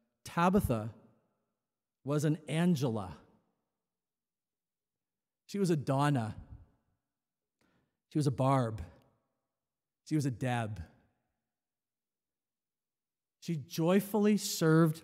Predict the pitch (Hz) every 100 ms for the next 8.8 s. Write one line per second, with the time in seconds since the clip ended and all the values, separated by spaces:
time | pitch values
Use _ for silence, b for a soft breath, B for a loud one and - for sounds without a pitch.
0 | - 156 - - 170 123 117 - - _
1 | _ _ _ _ _ _ _ _ _ 170
2 | 170 - 190 190 214 185 175 190 196 165
3 | 143 - _ _ _ _ _ - 165 214
4 | 226 233 226 226 233 175 165 160 170 165
5 | 165 - 202 196 143 139 160 139 117 -
6 | - - _ _ _ _ _ _ _ _
7 | _ _ b b b - 175 - 196 -
8 | 131 123 170 139 110 95 -